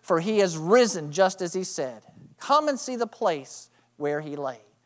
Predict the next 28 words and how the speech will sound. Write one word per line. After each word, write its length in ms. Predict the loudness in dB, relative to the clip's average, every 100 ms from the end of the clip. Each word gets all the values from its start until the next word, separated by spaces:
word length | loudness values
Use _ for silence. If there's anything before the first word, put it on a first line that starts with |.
| _ _
So 80 | -2
the 180 | -2 0
angel 360 | -2 0 0
told 260 | 2 2 2
the 80 | 2
news 300 | 0 0 -2
to 100 | -4
the 80 | -2
women. 420 | -2 -6 -12 _ _ _ _ -4
The 100 | 0
women 600 | 6 4 4 -2 -4 -10 _ _ _ _ _ -4
also 380 | 4 4 4 -2
went 300 | 0 -2 -4
and 120 | -10
told 220 | -4 -4 -2
the 80 |
disciples. 800 | -4 0 0 -2 -6 -16 _ -20 _ _ _ -2
So, 420 | 6 8 8 2 -2
departing 460 | -8 2 6 6 4
quickly 420 | 2 2 4 -2
from 180 | 2 2
the 60 | 2
tomb 300 | 2 0 2
with 120 | -2
fear 360 | -2 2 4
and 120 | 4 4
great 260 | 4 4 0
joy, 380 | 2 4 2